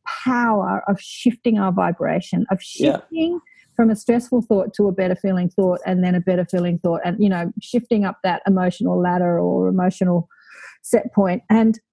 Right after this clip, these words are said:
Speaker 1: he was just saying, I've done it all before. I've done it all before. I teach this stuff. I you know, put it out there on the internet and it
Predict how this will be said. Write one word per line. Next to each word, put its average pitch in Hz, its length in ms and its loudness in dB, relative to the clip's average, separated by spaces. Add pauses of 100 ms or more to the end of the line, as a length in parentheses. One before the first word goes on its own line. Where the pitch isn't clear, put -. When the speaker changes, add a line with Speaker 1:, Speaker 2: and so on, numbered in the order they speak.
(540)
Speaker 1:
he 320 380 2
was 370 260 0
just 320 200 0
saying, 233 320 2
I've 240 220 0
done 294 180 2
it 294 120 2
all 269 140 2
before. 226 480 0
I've 208 140 -6
done 254 240 2
it 247 40 2
all 240 120 2
before. 202 580 0
I 196 140 -2
teach - 380 -2
this - 180 -2
stuff. 220 300 0
I 180 260 0 (400)
you 214 60 2
know, 190 80 2
put 294 240 2
it 285 80 2
out 247 240 -2
there 226 180 2
on 214 140 2
the 214 120 2
internet 214 440 0
and 196 120 0
it - 100 -4